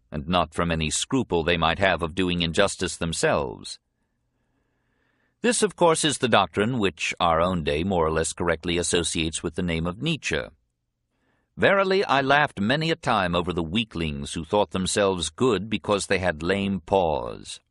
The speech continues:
Thus spake Zarathustra. Sterner expressed the idea briefly when he said that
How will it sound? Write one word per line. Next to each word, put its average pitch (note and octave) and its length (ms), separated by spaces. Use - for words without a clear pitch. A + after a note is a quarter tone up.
Thus E2 340
spake - 400
Zarathustra. C#2+ 920
Sterner A#2+ 580
expressed A2+ 560
the G2 140
idea E2 400
briefly E2 520
when A2 180
he G2 140
said G#2 240
that G2 180